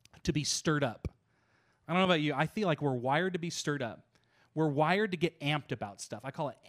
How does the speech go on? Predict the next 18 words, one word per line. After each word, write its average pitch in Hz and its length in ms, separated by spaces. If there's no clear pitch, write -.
you 143 160
know, 127 80
amped. 110 440
Like 123 100
just, 123 200
yeah, 156 280
yeah. 175 380
I 170 100
don't 202 80
know. 175 260
I 165 120
mean, 156 300
I, 160 80
when 160 220
I, 156 160
when 156 220
I, 151 220
uh, 127 300